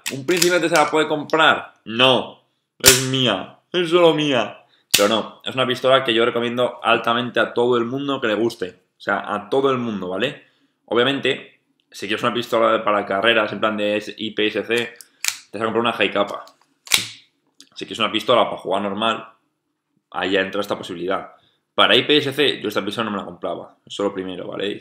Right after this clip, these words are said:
Tengo por ahí la cinco punto uno y la cuatro punto tres. Yo esta no me la compraba.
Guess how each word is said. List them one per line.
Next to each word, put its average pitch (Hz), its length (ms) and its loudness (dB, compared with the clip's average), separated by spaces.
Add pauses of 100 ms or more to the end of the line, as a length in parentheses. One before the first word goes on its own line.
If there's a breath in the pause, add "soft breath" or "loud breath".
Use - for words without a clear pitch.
Tengo 98 260 -6
por 95 80 -2
ahí 95 80 -2
la 98 160 -10
cinco 92 180 -10
punto 92 260 -8
uno 113 120 -4
y - 40 -6
la 113 60 -6
cuatro 95 220 -6
punto 92 180 -10
tres. 92 280 -8 (340 soft breath)
Yo 104 160 -2
esta 110 140 -2
no 107 60 -4
me 104 60 -2
la 90 60 -6
compraba. 92 500 -4